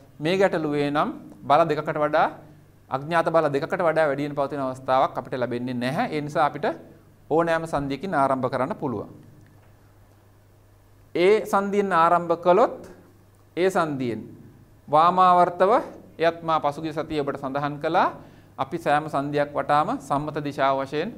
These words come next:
වාමාවර්ත දිශාව පරිහරණය කරනවා. එහෙමනම්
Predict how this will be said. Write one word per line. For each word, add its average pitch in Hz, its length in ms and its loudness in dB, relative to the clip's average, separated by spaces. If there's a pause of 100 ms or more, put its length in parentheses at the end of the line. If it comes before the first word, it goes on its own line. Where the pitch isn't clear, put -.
(100)
වාමාවර්ත 139 520 -2
දිශාව 135 320 -4
පරිහරණය 127 480 -4
කරනවා. 156 440 0 (580)
එහෙමනම් 175 440 -2